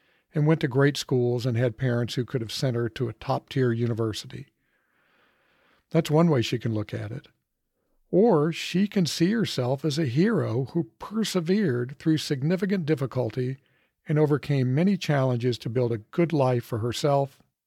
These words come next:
and her family. Objectively, the events of her past don't change. But she changed the way she tells and thinks about her story. Changing to the hero's journey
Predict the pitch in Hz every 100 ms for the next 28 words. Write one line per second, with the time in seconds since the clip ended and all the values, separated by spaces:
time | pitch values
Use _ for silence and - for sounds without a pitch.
0 | _ 127 120 123 - 123 104 101 131 _
1 | _ _ _ _ _ _ _ _ 165 139
2 | - 190 214 160 120 123 120 135 147 147
3 | 147 180 180 - 127 135 - 117 127 -
4 | 135 139 143 - - 190 160 - _ -
5 | _ _ _ _ _ _ _ _ _ _
6 | _ _ _ _ - 185 160 - - -
7 | 151 - 170 185 196 - 175 147 135 135
8 | - 143 131 127 127 151 123 135 117 120
9 | 113 107 123 110 - 113 92 - _ _
10 | _ _ _ _ _ _ _ _ _ -
11 | - 185 214 196 190 160 139 110 165 180
12 | 175 131 - 156 127 107 110